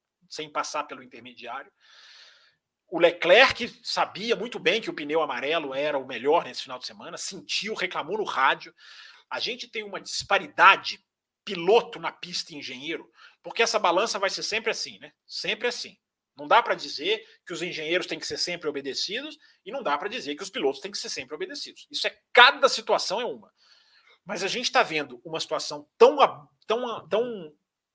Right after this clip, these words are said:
é, assintosa de pilotos acertando versus engenheiros errando, e engenheiros errando muito,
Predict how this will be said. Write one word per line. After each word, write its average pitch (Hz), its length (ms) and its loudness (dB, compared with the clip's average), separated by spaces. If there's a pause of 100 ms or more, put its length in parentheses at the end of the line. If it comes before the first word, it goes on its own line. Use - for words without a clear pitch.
(100)
é, 127 260 -12
assintosa 190 1120 6 (680)
de 160 160 -6
pilotos 196 680 4
acertando 190 680 -2
versus 165 480 2
engenheiros 147 600 -10
errando, 147 360 -10
e 156 80 -10
engenheiros 170 460 -2
errando 156 320 -4
muito, 170 640 -4